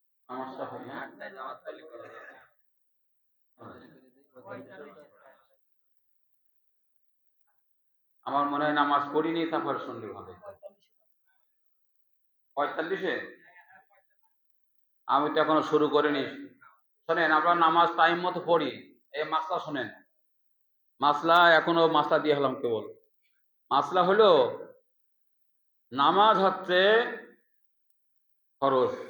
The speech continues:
ঠিক কিনা? আর এটা শোনা হচ্ছে রহমত, বরকত এবং মুস্তাহাব বলেন, এটা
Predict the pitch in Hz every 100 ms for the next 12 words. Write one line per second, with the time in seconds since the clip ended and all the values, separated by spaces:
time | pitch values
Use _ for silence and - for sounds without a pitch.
0 | - - 127 - 120 101 - - - -
1 | - - 339 - 160 _ - 139 139 151
2 | 147 160 165 160 - 185 196 - - -
3 | 139 143 160 165 165 135 135 - 156 170
4 | - - - _ _ _ _ _ 127 123
5 | 127 120 117 - - _ _ _ _ _
6 | _ _ _ _ _ - 120 139 135 139
7 | 139 127 131 143 165 - - - _ _
8 | _ - 117 - -